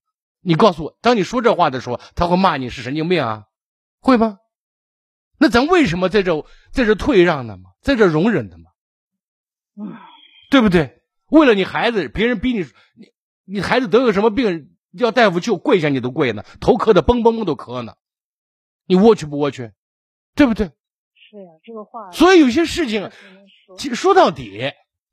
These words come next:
Speaker 1: 感情的问题。
Speaker 2: 一，确实一说，人家还以为我们是在这。
Speaker 1: 因此我就说我吃亏，你要一看，你愿意看几天看几天，你不愿意看我都看都行，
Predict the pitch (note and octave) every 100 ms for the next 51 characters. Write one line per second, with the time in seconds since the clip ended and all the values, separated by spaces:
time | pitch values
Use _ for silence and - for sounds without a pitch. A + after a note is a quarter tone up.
0 | _ _ _ C#3 A#2+ A2 D3 A#2+ F#2 -
1 | _ _ _ - - - - - - -
2 | - - G#3 G3 - F#3+ G#3 G#3 G#3 G3
3 | F3 F#3+ F#3 F#3+ E3 F3+ F3+ D#3 F#3 G3
4 | F#3+ F#3+ F3 E3+ E3 _ _ _ _ _
5 | _ - C#4 E4+ D4+ A3 C#4 D4+ F#3+ F3
6 | F3 D#4+ A#3+ D4 D4 - _ F#3 _ _
7 | G3+ G#3 C#4+ D#4 A#3 B3 A#3+ E3+ A#3 D#4
8 | G3+ G3+ G3 A#2+ C#3 C#3 D3 A2 A2 G2+
9 | F2 _ _ _ - E3+ E3 B3 G#3+ F#3+
10 | D#3 A2 A2+ D3+ C#3+ A2 A2+ G#2+ G2